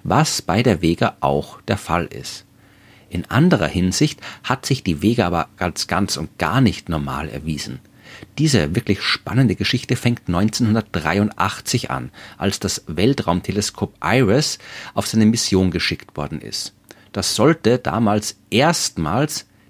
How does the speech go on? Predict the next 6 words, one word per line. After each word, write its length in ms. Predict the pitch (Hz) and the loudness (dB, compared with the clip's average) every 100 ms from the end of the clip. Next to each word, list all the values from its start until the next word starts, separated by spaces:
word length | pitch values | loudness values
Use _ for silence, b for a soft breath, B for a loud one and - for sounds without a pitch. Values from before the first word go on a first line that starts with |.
| - | -2
den 140 | 104 | -2
gesamten 640 | 101 98 - 123 - - | -2 -4 -2 -2 -2 -2
Himmel 400 | 104 131 143 127 - | 2 4 6 4 2
im 180 | 95 101 | -2 0
Infrarotlicht 1000 | 135 180 170 - 87 85 85 85 78 - | 2 4 2 0 0 2 0 -2 -6 -4
katalogisieren. 800 | - 92 85 80 82 - 85 69 | -6 -2 0 0 -2 -2 0 0